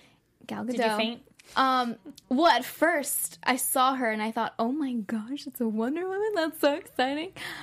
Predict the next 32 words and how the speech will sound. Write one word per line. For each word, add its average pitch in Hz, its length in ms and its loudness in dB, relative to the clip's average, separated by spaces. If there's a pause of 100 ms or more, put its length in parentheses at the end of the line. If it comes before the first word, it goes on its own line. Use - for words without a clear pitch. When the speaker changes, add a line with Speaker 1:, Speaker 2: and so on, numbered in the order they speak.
(160)
Speaker 1:
Um, 220 400 0 (160)
but 294 160 4
yeah, 403 240 6
I - 60 2
mean, 277 260 -2
they, 294 320 2 (160)
funny 381 300 2
enough, 285 420 2
that 233 340 0
day 240 300 0
they 220 200 -2
had, 220 440 0
they 233 80 2
both 220 240 -2
had 220 240 -2
back 214 260 -2
injuries, 277 560 -4 (320)
so 247 360 0
Gal 240 180 2
Speaker 2:
Oh. 240 40 -4
Speaker 1:
couldn't 277 380 0 (160)
sit. - 560 -4 (720)
Um, 226 500 -4 (380)
so 269 160 0
she 269 120 -2
was 254 100 0
doing 247 180 -2
all 226 100 -2
her 233 120 -6
interviews 214 360 -6
standing 180 320 -8
up. 120 140 -8